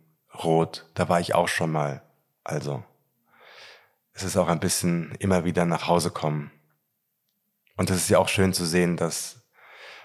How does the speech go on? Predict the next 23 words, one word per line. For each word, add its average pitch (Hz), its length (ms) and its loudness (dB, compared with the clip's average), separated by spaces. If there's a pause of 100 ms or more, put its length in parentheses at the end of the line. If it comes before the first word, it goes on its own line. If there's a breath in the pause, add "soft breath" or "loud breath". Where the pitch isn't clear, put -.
(180 loud breath)
auch 87 200 2
Buchhändler, 85 960 0
Buchhändlerinnen, 85 720 -2
bei 80 100 2
denen 85 260 0
ich 80 100 -2
schon 92 180 2
mal 85 300 0
war, 82 640 -2 (1200)
mich 85 260 -2
wieder 87 240 2
einladen. 65 480 -4 (1800)
Und - 180 -4
ich - 100 -4
komme 87 240 2
immer 87 280 0
wieder 76 220 -2
gerne. 65 360 -6 (1400)
Also 82 340 2
das - 300 -2
waren 95 180 2
die 95 100 0
Termine 92 500 2